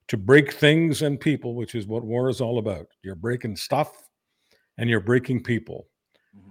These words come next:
Speaker 1: And it's impossible to do that without killing innocent people.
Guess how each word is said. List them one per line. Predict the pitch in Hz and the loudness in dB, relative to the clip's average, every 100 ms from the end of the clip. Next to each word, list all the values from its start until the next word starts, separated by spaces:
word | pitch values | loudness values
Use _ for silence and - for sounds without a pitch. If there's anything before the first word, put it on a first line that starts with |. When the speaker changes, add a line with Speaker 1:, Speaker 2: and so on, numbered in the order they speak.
| - | -12
Speaker 1:
And | 107 | -10
it's | 104 | -6
impossible | 117 101 135 139 - 120 | -6 -4 -2 -2 -4 -6
to | 120 120 | -4 0
do | 123 | 2
that | 110 117 113 | 2 0 -4
without | 113 113 107 | -6 -6 -4
killing | 131 117 117 | -2 -2 -2
innocent | 110 - 104 | -4 -6 -10
people. | - 113 - - | -8 -10 -10 -20